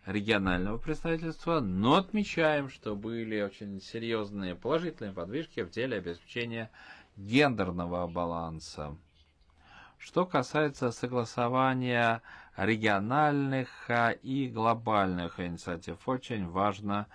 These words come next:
обеспечить, а, больше возможностей для дистанционного участия.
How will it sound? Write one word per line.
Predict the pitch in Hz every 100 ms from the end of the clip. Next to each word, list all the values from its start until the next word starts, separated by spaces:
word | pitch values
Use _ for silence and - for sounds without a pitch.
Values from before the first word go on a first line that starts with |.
| - - - - _
обеспечить, | 104 113 113 107 98 - _ 131 151 - - 127 - - - -
а, | 117 113 104 92
больше | 85 90 131 147 123 - 107
возможностей | 95 90 85 92 127 113 113 104 - 104 101
для | 82 82 95 110 113 - - - - -
дистанционного | 104 104 113 101 - 117 110 98 98
участия. | 92 95 87 - - 87 82